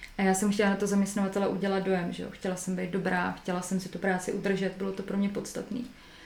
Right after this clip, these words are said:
Takže jsem si dala právě ten cíl, teď prostě musíš makat,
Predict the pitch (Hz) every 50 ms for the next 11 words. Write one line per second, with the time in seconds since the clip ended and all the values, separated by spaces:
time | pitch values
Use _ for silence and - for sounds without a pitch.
0 | - - - - - - - 202 202 196 190 190 185 208 202 196 196 202 202 202
1 | - 214 202 202 214 220 214 208 208 208 214 208 202 202 202 208 214 214 220 -
2 | - 220 214 214 208 208 202 202 - - - - - - - 208 - - 190 190
3 | - - 202 196 - 202 - - 196 190 - - 247 262 277 277 - -